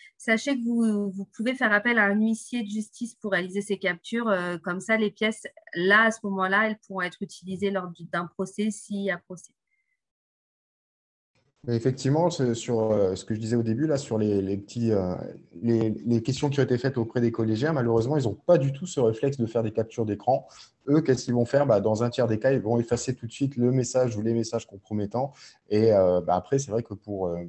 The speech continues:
Speaker 2: pour avoir des preuves, c'est beaucoup plus compliqué.
Speaker 1: Et après, il y a le site Pharos aussi, P H A R O S,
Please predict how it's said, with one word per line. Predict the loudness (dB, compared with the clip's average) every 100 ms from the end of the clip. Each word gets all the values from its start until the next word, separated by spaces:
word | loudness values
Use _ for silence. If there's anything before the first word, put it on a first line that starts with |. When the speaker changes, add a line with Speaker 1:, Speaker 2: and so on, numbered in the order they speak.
| -8
Speaker 2:
pour | -2
avoir | 0 0
des | -2
preuves, | -4 -4 -4
c'est | -14
beaucoup | -14 -16
plus | -12 -10
compliqué. | -10 -12 -16 -18 _ _ _ _ -20 -20 _ -20 _
Speaker 1:
Et | 4
après, | 4 4 4
il |
y |
a | 4
le | 4 -2
site | -4 -10 0 0 0
Pharos | 2 2 4 0 0 -8 -4
aussi, | -2 -2 -2 -6 -6 -18 -4
P | -2 2
H | 4 2 0 0
A | 4 6 6 4
R |
O | 4
S, | 2 0 -4